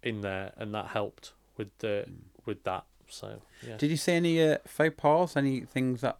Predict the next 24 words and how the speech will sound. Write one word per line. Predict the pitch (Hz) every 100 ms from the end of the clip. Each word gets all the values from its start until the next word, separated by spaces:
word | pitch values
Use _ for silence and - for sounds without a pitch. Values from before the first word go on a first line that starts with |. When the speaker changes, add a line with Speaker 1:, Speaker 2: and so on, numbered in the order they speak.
| -
Speaker 2:
was, | 131 117 117 107 107
uh, | 110 110 107 104 95 - - - - -
went | 101
a | 101
bit | 90
wrong? | 98 110 117 120 107 104 _ _ _ -
Speaker 1:
You | 127
know | 135
what? | 127 120 107
I | 127
expected | 110 - 127 90 117 104
to, | 107
and | 104 104
I |
didn't | 104 104
see | - 107 104
one. | 98 98 - _ _ _ - _ _
Speaker 2:
Good. | - 131 101 - - _
That's | -
brilliant. | - 113 113 113
Speaker 1:
And | 110 110 - - 117
that, | 113 - - _
for | - 120
me, | 113 113 107 104